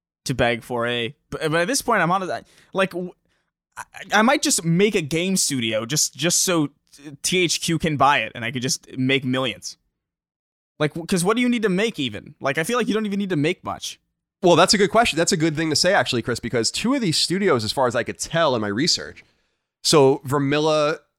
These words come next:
Speaker 2: and Rare Earth Games haven't even launched a game yet.
Speaker 1: Yeah.
Speaker 2: So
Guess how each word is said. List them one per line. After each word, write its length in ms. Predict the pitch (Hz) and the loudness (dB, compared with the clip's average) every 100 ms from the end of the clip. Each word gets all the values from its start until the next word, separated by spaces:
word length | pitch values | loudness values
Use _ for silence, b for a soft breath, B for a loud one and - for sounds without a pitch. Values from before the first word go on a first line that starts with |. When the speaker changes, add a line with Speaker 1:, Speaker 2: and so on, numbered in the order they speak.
| - | -4
Speaker 2:
and 520 | 135 127 127 123 117 | 0 0 0 -2 -2
Rare 220 | 131 143 | 0 2
Earth 180 | 139 127 | 0 -2
Games 220 | 156 131 | -2 -2
haven't 320 | - 139 151 | 0 2 2
even 180 | 147 120 | 2 0
launched 360 | 104 120 135 - | 0 0 -2 -4
a 40 | |
game 180 | 73 64 | -8 -14
yet. 120 | 58 _ _ - | -18 _ _ -2
Speaker 1:
Yeah. 220 | 302 214 _ _ _ _ _ _ _ | 0 0 _ _ _ _ _ _ _
Speaker 2:
So 600 | - - 143 135 127 135 | -4 2 4 4 2 -2